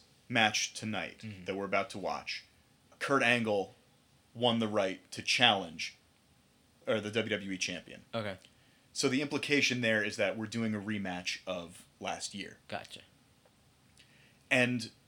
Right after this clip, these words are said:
Speaker 1: Kurt Angle and Brock Lesnar had had a long-term rivalry,
Speaker 2: Mm-hmm.
Speaker 1: and it would make sense for that to be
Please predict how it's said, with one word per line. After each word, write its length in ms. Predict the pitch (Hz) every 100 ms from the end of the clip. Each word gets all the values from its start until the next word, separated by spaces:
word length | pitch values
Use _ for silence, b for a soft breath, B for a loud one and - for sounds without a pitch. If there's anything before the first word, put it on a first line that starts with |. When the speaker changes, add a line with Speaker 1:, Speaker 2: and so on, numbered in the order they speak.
| _ -
Speaker 1:
Kurt 200 | - 139
Angle 400 | 123 123 120 113
and 100 | 101
Brock 260 | 110 101 -
Lesnar 340 | 107 104 104
had 160 | 104 104
had 500 | - 120 113 110 -
a 60 | 101
long-term 720 | 101 110 110 107 - 104 95
rivalry, 680 | 123 143 135 131 123 127 120
Speaker 2:
Mm-hmm. 80 | 107 90 B B B B 139
Speaker 1:
and 140 | 131
it 100 | 143
would 120 | 131
make 240 | 139 147 -
sense 480 | - 127 104 - -
for 140 | - 110
that 360 | 123 117 107 - -
to 120 | -
be 500 | 110 107 104 101 95